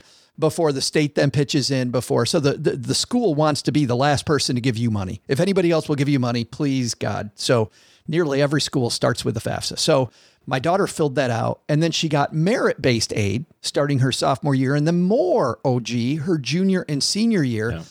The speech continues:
Speaker 1: As she really honed in on a major, what happened was companies started throwing money at her as a recruitment tool. Companies don't throw money at freshmen. They throw money at juniors and seniors. So hopefully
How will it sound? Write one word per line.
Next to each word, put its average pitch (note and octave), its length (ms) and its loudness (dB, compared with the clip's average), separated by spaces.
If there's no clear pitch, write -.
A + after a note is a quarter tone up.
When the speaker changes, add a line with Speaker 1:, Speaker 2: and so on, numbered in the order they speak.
Speaker 1:
As D3+ 160 0
she - 160 0
really A3 300 2
honed F#3 400 0
in D#3+ 320 2
on D3 100 2
a B2+ 60 2
major, D#3 400 0
what D3 220 0
happened F#3 420 0
was A#2+ 200 0
companies G3+ 540 0
started B2+ 340 -2
throwing C#3 380 0
money C3 260 2
at A#2+ 140 -2
her A2+ 320 -2
as B2 180 2
a B2 60 2
recruitment C3 640 0
tool. G#2+ 340 -6
Companies F#3 360 2
don't F#3+ 220 0
throw G#3 160 2
money G3 280 4
at B2 80 -6
freshmen. - 520 -2
They D#3 140 -2
throw D#3+ 220 0
money C#3+ 280 4
at B2+ 80 0
juniors C3 400 2
and A#2 140 -2
seniors. A2+ 380 -4
So A2+ 300 0
hopefully C#3+ 600 2